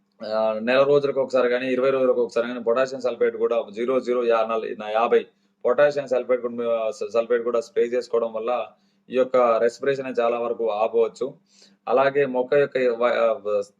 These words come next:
స్టిమ్యులేషన్ బట్టి ఖచ్చితంగా ల్యాబ్ ద్రావణం, ఓ-, ఓ-, ఓఎస్సీ ద్రావణం రెండు కూడా ఖచ్చితంగా వాడుకోండి. వీటిని వాడుకోవడం వల్ల వేసవిలో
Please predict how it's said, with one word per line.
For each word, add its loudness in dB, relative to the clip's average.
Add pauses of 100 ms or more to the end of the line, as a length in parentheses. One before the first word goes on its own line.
(120)
స్టిమ్యులేషన్ 0
బట్టి 0
ఖచ్చితంగా -4
ల్యాబ్ 0
ద్రావణం, 0
ఓ-, 0
ఓ-, 0
ఓఎస్సీ 2
ద్రావణం 0
రెండు -4
కూడా 0
ఖచ్చితంగా -2
వాడుకోండి. -4
వీటిని -10
వాడుకోవడం -2
వల్ల -2
వేసవిలో -2